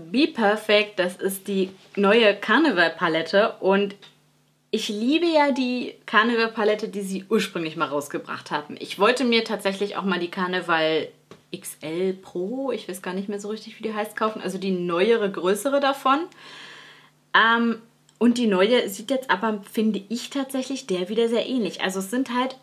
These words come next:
sehr, sehr viele bunte Farben und Be Perfect kann das wirklich gut.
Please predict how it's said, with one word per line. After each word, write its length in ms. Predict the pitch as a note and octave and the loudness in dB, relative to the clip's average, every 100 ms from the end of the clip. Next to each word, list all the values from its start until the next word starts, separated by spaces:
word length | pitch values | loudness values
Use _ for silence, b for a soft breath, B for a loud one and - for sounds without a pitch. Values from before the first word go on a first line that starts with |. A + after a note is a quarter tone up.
| _ | _
sehr, 360 | F3 E3 G#3+ B3+ | -12 -2 2 2
sehr 160 | C4+ C4 | 2 0
viele 220 | A#3+ A#3+ | 0 -2
bunte 320 | G#3 A#3 A3+ | 2 0 0
Farben 340 | - F#3 F#3+ | 0 0 0
und 140 | F3+ F#3+ | -2 -6
Be 100 | G3 | -6
Perfect 500 | - G#3+ G#3+ G#3 - | -4 -4 -2 -6 -6
kann 220 | A3+ B3+ | -4 -2
das 240 | C4 B3 | -2 -2
wirklich 400 | A3 A3+ A3 G#3 | -2 -2 -4 -8
gut. 380 | - A#3+ G3+ - | -6 -4 -4 -8